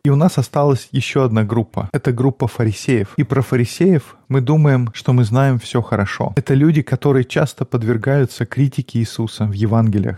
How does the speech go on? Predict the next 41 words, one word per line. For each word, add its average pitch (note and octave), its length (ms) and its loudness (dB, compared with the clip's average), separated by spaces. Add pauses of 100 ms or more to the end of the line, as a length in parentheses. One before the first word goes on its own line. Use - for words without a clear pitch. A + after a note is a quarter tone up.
И E3 60 2
я C#3 220 4
думаю, C#3+ 340 0
что B2 280 -2
нам C3+ 320 2
потребуется C#3 680 0
проделать B2+ 500 0
определенную A#2 640 2
работу, G#2+ 440 -2
чтобы A2+ 340 -2
понять A#2+ 420 0
эту G#2+ 160 -2
группу. G2 460 -4
Это C3 180 0
не C3 120 4
значит C#3+ 440 0
оправдать A#2 640 -2
их, - 200 -8
но B2 100 2
просто - 360 -2
постараться B2+ 560 -4
понять, B2+ 380 0
откуда A#2+ 400 0
они A2 160 2
берутся. A#2+ 560 0 (180)
И, C#3+ 60 2
возможно, C3 760 0
это - 260 -4
лучше C3+ 420 -2
позволит A#2+ 520 -2
нам A2 180 0
понять A2+ 520 0
то, B2 140 0
о A#2 40 2
чем A#2 260 -2
говорил G#2 440 0
Иисус. - 480 -8
Итак, D3+ 300 -2
в - 60 -20
прошлом D#3+ 420 -2
подкасте A2+ 640 -4